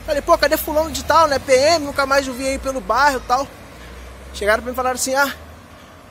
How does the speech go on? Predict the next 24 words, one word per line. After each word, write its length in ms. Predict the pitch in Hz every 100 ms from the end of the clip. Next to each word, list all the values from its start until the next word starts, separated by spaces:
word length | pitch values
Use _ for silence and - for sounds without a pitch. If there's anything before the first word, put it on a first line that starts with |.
| - -
tá, 260 | 208 220
tá 140 | 202 226
preso." 420 | - 233 247 185 - - - - - - - - - - - -
Pegar, 360 | 175 185 190
agrediu 520 | 185 196 202 170 220
aí 200 | 214 214
um, 360 | 220 202 156 143 - - - - - - - - - - _
agrediu, 440 | 180 180 202 180 220
não 680 | 220 175 151 - - - -
sei 220 | - 202
se 80 | -
foi 160 | 208
ladrão, 480 | 202 175 151 170 226
bandido, 580 | 190 175 156 180 220 196 - - - _ _
mas 360 | 165 185 214 233
filmaram 640 | - 226 196 208 254 302 285 - - - -
e 40 |
foi 140 | - 208
preso. 400 | - 220 190 - - - - _ - - - - - - -
Entendeu? 320 | - 156 185 208
Tem 80 |
que 80 | 175
tomar 160 | 214 220
cuidado. 540 | 320 277 262 262 165